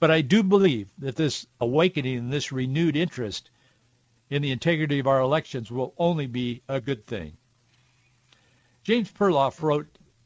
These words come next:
the phrase as a title to a book, as a matter of fact, one of his several books, "Truth is a lonely warrior. It often evades the public."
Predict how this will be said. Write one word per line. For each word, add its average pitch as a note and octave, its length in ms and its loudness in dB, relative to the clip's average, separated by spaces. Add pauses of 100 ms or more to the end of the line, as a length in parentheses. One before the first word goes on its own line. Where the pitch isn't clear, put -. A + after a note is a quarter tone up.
(640)
the C3 80 -12
phrase C#3 680 -6
as D3 160 -4
a C#3+ 60 -6
title E3+ 480 -6 (100)
to F3+ 180 4
a C3 60 2
book, B2 320 0
as A2 140 -4
a A2+ 40 -8
matter A#2+ 220 -2
of A2+ 80 -6
fact, B2+ 220 -4
one C3+ 180 -4
of C3 80 -8
his A#2+ 160 -8
several B2+ 400 -4
books, G#2 400 -10 (720)
"Truth A3 400 -2 (160)
is D#3+ 160 -4
a D#3+ 60 4
lonely D3+ 360 0
warrior. B2 580 -2 (880)
It D#3 140 2
often D3+ 300 0
evades B2 560 -6 (120)
the B2+ 80 -10
public." F#2+ 400 -4